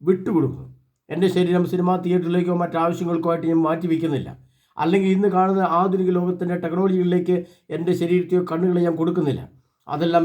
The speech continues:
യേശു ക്രിസ്തുവിൻ്റെ തിരുവചനത്തിലേക്ക് മാത്രം കൊടുത്തുകൊണ്ട് എൻ്റെ ആത്മാവിൻ്റെ പരിശുദ്ധിയെ കാത്തു സൂക്ഷിക്കുന്നതാണ് സ്തുതി അഥവാ ആരാധന. എന്നാൽ ഇന്ന്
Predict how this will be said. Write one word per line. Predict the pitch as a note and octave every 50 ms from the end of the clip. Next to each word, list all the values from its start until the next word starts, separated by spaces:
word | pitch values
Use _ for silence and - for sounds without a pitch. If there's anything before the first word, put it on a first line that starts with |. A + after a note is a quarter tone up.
| E3+
യേശു | E3+ E3+ - F3
ക്രിസ്തുവിൻ്റെ | F3 E3 - F3+ E3+ D#3+ -
തിരുവചനത്തിലേക്ക് | F3 D#3+ E3 F3 F3 E3+ E3 F3 F3 E3 E3+ D#3+ E3 E3 E3
മാത്രം | F3 F3 - F3 E3 E3
കൊടുത്തുകൊണ്ട് | E3 D3+ C3+ F3 E3+ E3 F3 F3 F3 - - _ _ _ C#3+
എൻ്റെ | D3+ E3 F3 E3 E3
ആത്മാവിൻ്റെ | F3+ F3+ F3+ E3 E3 E3+ F3 F3 F3 - - -
പരിശുദ്ധിയെ | E3 E3 E3 E3+ F#3 F3 F#3 F3 F3 D3+
കാത്തു | E3+ F3 G#3 F#3+ F3
സൂക്ഷിക്കുന്നതാണ് | F3+ F3+ F3+ F3 E3 E3 E3 E3 E3 E3 E3 E3 E3 E3 - _ _ _ _
സ്തുതി | _ _ F3+ F3 E3 E3+ F3 F3 - - - _ _ - D3
അഥവാ | D3 D3+ D3 D3 D3 D3 - - _ - G#2+ B2+
ആരാധന. | C3 C3 B2 A#2 - F2+ F2+ - - _ _ _ _ _ _ -
എന്നാൽ | A3+ A#3 G#3 F#3 C#3+ B2 D3 D#3 C#3 G#2 - - - - _ _ - G3
ഇന്ന് | A3 A#3+ A3+